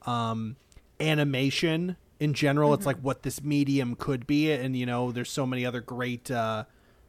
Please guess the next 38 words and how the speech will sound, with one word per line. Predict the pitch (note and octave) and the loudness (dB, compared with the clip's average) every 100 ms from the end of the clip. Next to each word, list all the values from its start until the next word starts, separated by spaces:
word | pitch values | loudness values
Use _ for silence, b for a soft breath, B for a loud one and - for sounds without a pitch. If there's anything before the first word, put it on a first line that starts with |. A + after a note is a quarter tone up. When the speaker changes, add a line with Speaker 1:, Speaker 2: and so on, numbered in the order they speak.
| _ | _
Speaker 1:
uh, | - G#2+ G#2 G2 F#2+ - - - - _ _ - | -6 -4 -4 -4 -6 -8 -10 -20 -20 _ _ -6
properties | - D#3+ C3 D#3 C#3 A#2 - | 0 2 2 2 0 -2 -2
in | D3 D3 | 0 0
that, | D3+ D3+ - | -2 -4 -2
in | D3+ D3+ | -2 0
this | D3+ - | -2 -4
realm | D#3 D#3 D#3 D#3 | -2 0 0 -2
that | D3+ D3+ | 0 2
I | D3 | 0
feel | - D#3 | 0 2
like, | C#3 C#3 - | 4 2 -2
you | C3+ | -4
know, | C3+ B2+ B2+ B2 | -2 -2 -4 -4
a | A#2+ | -4
lot | B2 B2 | -2 -2
of | - | -2
people | C3+ B2+ B2 B2 B2 - _ _ _ - - b b b b | -4 -2 -2 -2 -4 -8 _ _ _ -18 -18 b b b b
have | - B2+ | -4 -4
a | A#2+ | 0
better | C3+ B2+ A#2+ | 0 0 -2
grasp | B2+ A#2 B2 - | 0 0 0 0
on | C3+ C3 | 2 2
than, | B2+ A#2+ A2+ - | 0 0 -2 -4
than | A#2+ A#2 | -2 -2
maybe | A2+ A#2 A2+ A2 A2 - | -2 -2 -4 -4 -6 -4
us | B2+ - | -4 -2
three. | C#3+ C#3 C3+ C#3 | 0 2 2 0
But, | A#2 A#2+ A#2 A2+ - | 0 2 4 4 0
you | B2+ B2 | -2 0
know, | A#2+ A#2 A#2 A#2 | 0 0 0 -2
the, | A#2+ - | -6 -4
I, | A#2+ C3+ C3+ | 0 2 0
I | A2+ | 0
like | A#2+ C#3 C#3+ | -2 0 0
what | D3+ | 2
I | C#3+ | 2
Speaker 2:
Yeah. | |
Speaker 1:
saw. | - E3 D#3+ E3+ | 4 6 10 10